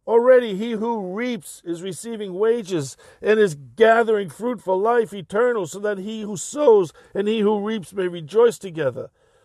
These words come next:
For in this case, the saying is true, one sows and another reaps.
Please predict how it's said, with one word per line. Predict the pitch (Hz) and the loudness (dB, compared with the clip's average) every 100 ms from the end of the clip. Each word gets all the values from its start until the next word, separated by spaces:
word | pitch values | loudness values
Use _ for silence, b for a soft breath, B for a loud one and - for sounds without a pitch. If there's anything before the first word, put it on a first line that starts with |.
| _ | _
For | _ 170 175 | _ -2 0
in | |
this | 208 247 - | 0 -4 -4
case, | 214 247 190 - - - | 2 2 2 -6 -20 -10
the | 160 | -8
saying | - 220 220 214 | -2 0 2 0
is | 190 - | -6 -8
true, | - 226 190 | -8 -4 -4
one | 160 220 247 | 0 0 0
sows | 170 - 240 233 240 214 | -4 2 6 6 4 -2
and | 190 | -6
another | 151 165 226 240 254 | -8 -4 0 2 0
reaps. | 175 151 120 - - - | -2 -6 -8 -18 -20 -20